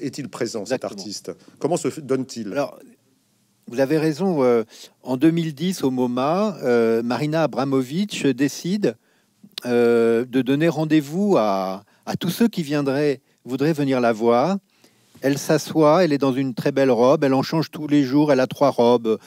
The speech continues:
Speaker 2: qui la protègent un peu, euh, comme un, comme une armure de chevalier, une, une, une, une robe qui tombe très bas, euh, qui, qui la couvre complètement. Et, et là, euh, elle décide de s'asseoir donc sur une chaise, devant une table,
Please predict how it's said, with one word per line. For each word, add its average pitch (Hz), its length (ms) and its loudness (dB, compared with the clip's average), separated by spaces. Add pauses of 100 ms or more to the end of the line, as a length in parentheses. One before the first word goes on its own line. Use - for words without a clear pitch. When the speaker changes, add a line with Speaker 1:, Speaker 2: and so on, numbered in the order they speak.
(220)
Speaker 2:
qui 147 120 -4
la 151 100 4
protègent 180 460 2
un 160 100 0
peu, 180 360 4
euh, 131 60 2
comme 139 240 -2
un, 120 220 0 (160)
comme 143 160 -2
une 151 120 0
armure 165 320 2
de 139 100 4
chevalier, 135 460 0
une, 117 160 -2
une, 123 240 -2 (260)
une, 131 180 -4
une 127 140 -2
robe 131 260 2
qui 120 140 -16
tombe 127 440 -2
très - 220 -4
bas, 131 460 0
euh, 113 80 -4
qui, 123 180 -12
qui 123 140 -8
la 127 100 -2
couvre 127 380 -4
complètement. 131 580 -4 (540)
Et, 139 560 0
et - 20 -2
là, 185 460 0 (260)
euh, 131 680 0
elle 151 180 -2
décide 156 300 0
de 160 100 4
s'asseoir 156 520 0
donc 139 140 -2
sur 139 200 -4
une 131 120 -2
chaise, 135 500 -2 (300)
devant 165 300 2
une 160 140 0
table, 147 420 0